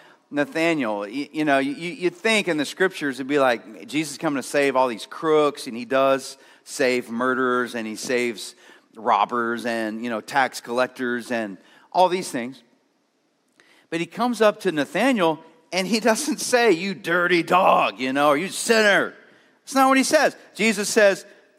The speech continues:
"Now here is a genuine son of Israel, a man of complete integrity." And, man,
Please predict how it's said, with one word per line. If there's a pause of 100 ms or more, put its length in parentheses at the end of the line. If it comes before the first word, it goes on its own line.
"Now
here
is
a
genuine
son
of
Israel,
a
man (580)
of
complete
integrity." (2250)
And, (1700)
man,